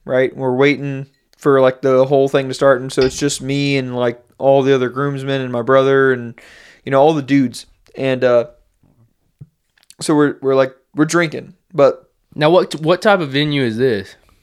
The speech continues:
Speaker 1: it was, like, a barn kinda thing, like a, like, a upscale, like, wedding, like a, I don't even know what you'd call it, like, a barn, barn type thing, but it was, like, a really
Speaker 2: I wonder if
Speaker 1: nice
Speaker 2: we're talking about the same place.
Speaker 1: I, it was in Plant City, so I wouldn't be surprised. Um, we'll, we'll,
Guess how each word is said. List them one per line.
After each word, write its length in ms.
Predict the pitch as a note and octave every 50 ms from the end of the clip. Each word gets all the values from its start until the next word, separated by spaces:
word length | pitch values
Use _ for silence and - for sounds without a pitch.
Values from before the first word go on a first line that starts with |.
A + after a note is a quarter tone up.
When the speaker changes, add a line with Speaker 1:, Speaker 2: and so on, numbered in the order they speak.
| _ _
Speaker 1:
it 80 | - -
was, 200 | F#3 A3+ A3+ B3+
like, 260 | A#3+ G#3+ E3+ - -
a 280 | - C3+ B2+ B2 B2 A#2+
barn 520 | A#2+ A2+ B2+ B2+ C3 C#3 D3 D#3 D#3 D3+
kinda 300 | D3+ - F3 D#3 D#3 D#3+
thing, 380 | D#3+ - E3+ D#3+ E3 E3 F3 E3+ _ _ _ _ _
like 160 | D3 D3 C#3
a, 260 | C#3 C3 B2+ B2 - - _ _ _ _ _ _
like, 120 | - D3+
a 120 | D3 C#3+ C3+ -
upscale, 540 | D#3 D#3 - - - - D#3 D3+ D3 D3 C#3
like, 160 | C3 B2+ C3
wedding, 360 | C3 B2+ C3+ C3+ C#3 C#3+ C#3
like 200 | C3+ C3+ C#3 -
a, 340 | C3+ B2+ B2 B2+ C3 C3 A#2+ - - _ _ _ _ _ _ _ _ _ _ _ _ _ _
I 100 | A#2 B2+
don't 100 | C3 C#3
even 140 | C3+ C3 C3
know 60 | C3
what 140 | C3 C3+ -
you'd 100 | B2+ B2+
call 140 | - D3 C3+
it, 40 | C3
like, 100 | C#3 -
a 80 | B2+
barn, 400 | B2+ C3+ C3 C3+ C#3 C#3 C3+ - _ _
barn 300 | C#3+ C#3 C#3 D3 D3 C#3+ C#3+
type 300 | - E3+ C#3+ C#3 B2+ -
thing, 300 | - D3+ D3+ D3+ D3+ D3+
but 80 | D3 C3+
it 20 |
was, 80 | C3+ C#3
like, 80 | D#3 C3
a 60 | C3
really 340 | B2+ C3 C#3+ D3+ D3+ D3 C3+
Speaker 2:
I 20 |
wonder 120 | C3 C3+ C3
if 40 | C3+
Speaker 1:
nice 140 | C#3 C#3 -
Speaker 2:
we're 60 | B2
talking 120 | A2 A2
about 100 | A2 -
the 60 | G2
same 260 | - - A2+ G#2+ G#2 G2
place. 420 | - G#2+ A2 B2 A#2+ G2+ G2+ - -
Speaker 1:
I, 160 | D3+ F3+ F3+ - - -
it 180 | B2+ - -
was 180 | A#2+ C3 B2 B2
in 80 | C3 B2
Plant 220 | - C#3+ C3 B2+ -
City, 220 | D3 C3 B2 B2
so 240 | A#2 A#2+ B2+ B2 B2
I 40 | A#2+
wouldn't 260 | A#2+ B2 B2+ B2+ A#2+
be 100 | - B2
surprised. 520 | A#2+ - - C3+ B2+ A2+ - - - - - _ _ _ _ -
Um, 500 | C3+ C#3 C#3 C3+ C3 B2+ A#2+ A#2+ A#2 - - _ -
we'll, 240 | C3+ D#3 D3+ - -
we'll, 200 | - C3+ C3+ C3